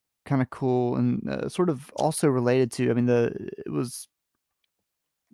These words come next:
the, the collection came out in two thousand six, but it's, um, I think this, a lot of the poems, this poem in particular, kinda hit really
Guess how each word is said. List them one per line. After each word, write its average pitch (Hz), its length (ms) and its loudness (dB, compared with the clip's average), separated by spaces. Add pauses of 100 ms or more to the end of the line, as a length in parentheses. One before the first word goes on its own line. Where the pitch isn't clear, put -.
(180)
the, 127 440 2
the - 60 -14
collection - 380 0
came 143 180 4
out 127 120 4
in - 60 0
two 135 120 -6
thousand 120 220 -2
six, - 360 -2
but 123 160 -6
it's, - 300 -6 (600)
um, 123 500 0
I 123 80 0
think 135 400 -2
this, - 580 -8 (100)
a - 60 -6
lot 156 160 6
of 151 60 0
the 131 100 -8
poems, 123 480 0
this 127 140 -10
poem 120 600 0 (140)
in 131 120 -2
particular, 117 720 -4 (600)
kinda 131 260 0
hit 120 280 -2 (1200)
really 123 880 0